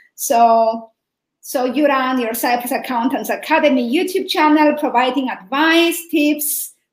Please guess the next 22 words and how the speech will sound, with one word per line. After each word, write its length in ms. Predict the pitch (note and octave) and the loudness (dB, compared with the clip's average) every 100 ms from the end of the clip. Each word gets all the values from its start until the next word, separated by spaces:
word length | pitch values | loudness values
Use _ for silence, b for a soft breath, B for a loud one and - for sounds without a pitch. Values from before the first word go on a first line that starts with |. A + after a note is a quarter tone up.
| - | 0
for 100 | D#4 | 2
everyone, 640 | D#4+ A#3 F#3+ - D3 G#3+ _ _ _ | 4 0 -4 -8 -10 -14 _ _ _
right? 460 | E3 G#3+ A#3+ C4+ - | -6 0 0 0 -4
Everyone 480 | C4 B3 B3+ A3+ A3 | -4 -2 -2 -2 -4
and 160 | A3 A#3 A#3 | -6 -6 -4
anyone, 520 | B3+ C4 A#3+ A#3 A3+ _ - | -4 -2 -2 -4 -8 _ -18
uh, 500 | - C#3 G2 - - - | -12 -10 -8 -8 -8 -6
anything 440 | C#4 D4 D4 C4 B3+ | -2 0 0 -2 -2
somebody 520 | - B3+ C4+ B3+ A#3+ | -2 -2 -2 -2 -2
needs 280 | B3 C4+ - | -2 -2 -2
to 100 | C#4+ | -2
know 180 | C4+ C4+ | -2 -2
about 480 | A#3+ A#3+ B3 B3 | 0 0 0 -2
setting 320 | - C4 C4+ B3 | -2 -4 -2 -4
up 140 | A#3+ | -4
and 120 | A#3 | -4
running 280 | B3 B3 A#3 | -4 -4 -6
a 20 | |
business, 600 | C#4+ D4 C#4+ C#4 C4+ - _ _ - | -4 -2 -2 -2 -6 -12 _ _ -10
especially 500 | - - D4+ D4+ C4 | -8 -2 0 0 -2
in 100 | A#3 | -2
Cyprus, 920 | B3+ B3 C4+ C#4+ E4+ G#4+ G#4+ - | -2 0 0 0 -2 -2 -4 -6